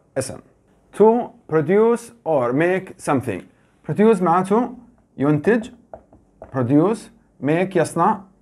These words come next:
شيء ما. لتنتج أو تصنع شيء ما. Who's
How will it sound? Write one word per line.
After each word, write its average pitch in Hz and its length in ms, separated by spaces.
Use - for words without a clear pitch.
شيء 160 260
ما. 117 240
لتنتج 160 440
أو 120 140
تصنع 151 360
شيء 156 420
ما. 107 220
Who's 254 340